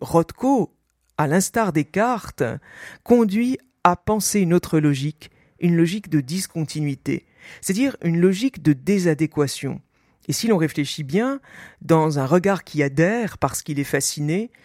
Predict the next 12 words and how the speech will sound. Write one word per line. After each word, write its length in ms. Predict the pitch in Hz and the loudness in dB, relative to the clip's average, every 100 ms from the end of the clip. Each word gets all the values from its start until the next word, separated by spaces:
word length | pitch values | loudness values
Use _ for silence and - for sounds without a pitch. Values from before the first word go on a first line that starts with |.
| - | -6
une 220 | 160 151 | -2 0
idole 400 | 160 170 226 160 135 | 2 2 2 0 -4
naît. 280 | 139 131 - _ _ _ | -4 -4 -6 _ _ _
Dans 420 | 135 151 151 147 - 135 | -4 0 2 0 -4 -4
un 80 | 147 | 0
regard 440 | 151 185 214 180 | 2 2 2 0
qui 120 | - | -12
prend 400 | - - - 170 | -14 -8 -2 0
une 180 | 156 143 | 0 -2
distance, 760 | 135 151 - 226 247 185 - - | -6 -8 -4 -2 -2 -2 -6 -8
une 120 | 139 | -10
critique, 680 | - 160 - 254 - - | -10 -8 -4 -4 -6 -20